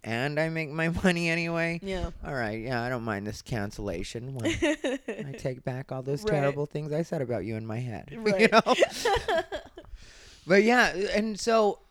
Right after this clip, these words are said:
Speaker 1: <clears throat> I didn't even know you'd been to college.
Speaker 2: Mm-hmm. Yeah, I went to school, uh, for marketing,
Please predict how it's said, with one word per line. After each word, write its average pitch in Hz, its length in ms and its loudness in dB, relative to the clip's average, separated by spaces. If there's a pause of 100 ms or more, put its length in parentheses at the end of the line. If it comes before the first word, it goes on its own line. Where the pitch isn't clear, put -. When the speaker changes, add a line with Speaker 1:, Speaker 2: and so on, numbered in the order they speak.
(160)
Speaker 1:
<clears throat> 190 200 -6
I 196 120 4
didn't 247 180 -2
even 196 160 -4
know 185 120 2
you'd 214 220 -2
been 139 160 0
to 143 40 -10
college. 101 540 -6 (520)
Speaker 2:
Mm-hmm. 302 160 0 (260)
Yeah, 226 200 -4
I 196 40 0
went 233 160 -6
to 262 80 -8
school, 226 460 -6 (580)
uh, 190 180 -6
for 202 240 -10
marketing, 311 960 -10